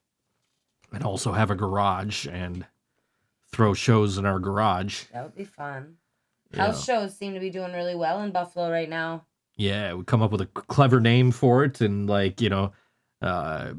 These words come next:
Speaker 1: you know, location, ask a punk. <laughs> That's, uh, that
Speaker 2: Mm.
Speaker 1: seems to be the thing now, right? 'Cause you got the
Speaker 2: Yep.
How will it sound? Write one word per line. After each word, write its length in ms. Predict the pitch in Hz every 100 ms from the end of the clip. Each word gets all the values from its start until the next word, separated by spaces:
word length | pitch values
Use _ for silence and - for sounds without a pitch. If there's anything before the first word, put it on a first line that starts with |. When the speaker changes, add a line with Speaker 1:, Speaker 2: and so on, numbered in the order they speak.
| - _ _ _ _ _ -
Speaker 1:
you 140 | 101
know, 340 | 95 95 98 -
location, 720 | 110 131 131 220 - 139 95 -
ask 260 | 156 -
a 40 | 208
punk. 460 | - 226 - - - _ _
<laughs> 340 | - - - _
That's, 260 | 135 131 160
uh, 180 | 143
that 160 | 135 143
Speaker 2:
Mm. 20 |
Speaker 1:
seems 220 | 190 170
to 80 | 151
be 100 | 165
the 120 | 160
thing 280 | 160 240 170
now, 220 | 113 98
right? 280 | 98 113 123
'Cause 200 | - 107
you 60 | 110
got 180 | 120 101
the 100 | 113
Speaker 2:
Yep. 220 | -